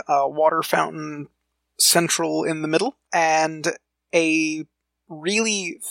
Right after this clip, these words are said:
thick, like, plexiglass kind of barrier that runs the entire length of one wall. The other three are solid. There are no windows in this thing. And across from you, you can see an identical cell with the, with the two kids that you had, uh,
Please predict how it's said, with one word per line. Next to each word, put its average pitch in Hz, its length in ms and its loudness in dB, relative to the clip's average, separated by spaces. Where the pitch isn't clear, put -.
thick, 185 240 2
like, 151 140 -2
plexiglass 160 680 2
kind 147 240 2
of 135 160 -8
barrier 151 380 4
that 147 120 -4
runs 143 320 0
the 156 120 -6
entire 151 440 2
length 147 240 -2
of 147 100 -2
one 147 360 -4
wall. 156 420 -4
The 156 100 -4
other 175 220 4
three 165 220 -6
are 147 80 2
solid. 165 480 2
There 151 180 4
are 156 60 4
no 151 160 0
windows 143 480 -4
in - 80 -14
this - 180 -4
thing. - 300 -8
And 175 100 2
across 370 420 0
from 175 220 -2
you, 147 320 -8
you 185 160 -8
can 214 160 0
see - 300 -2
an 156 80 -2
identical 170 600 0
cell 151 580 0
with 165 300 0
the, 151 560 -4
with 175 220 -2
the 151 240 -4
two 190 200 -2
kids 151 400 2
that 151 160 -2
you 147 140 -8
had, 143 320 0
uh, 147 300 4